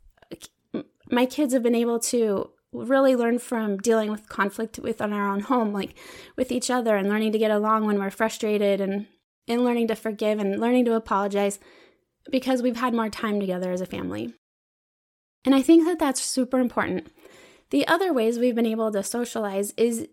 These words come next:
by being involved in very, like, so many activities. There are so many options for homeschoolers these days. And, um, so the ways that we did that, we were involved in, um, a homeschool group, which we found, and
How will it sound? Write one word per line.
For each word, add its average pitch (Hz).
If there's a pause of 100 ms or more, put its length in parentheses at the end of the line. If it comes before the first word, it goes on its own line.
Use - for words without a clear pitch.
(160)
by 247
being 233
involved 208
in 208 (120)
very, 233
like, 214 (140)
so 285
many 226
activities. 190
There 214
are 220
so 233
many 240
options 202
for 202
homeschoolers 196
these 190
days. 185
And, 214 (540)
um, 254
so 269
the 247
ways 277
that 254
we 226
did 202
that, 208 (260)
we 247
were 233
involved 214
in, 202
um, 196
a 247
homeschool 240
group, 226 (100)
which 214
we 202
found, 208
and 226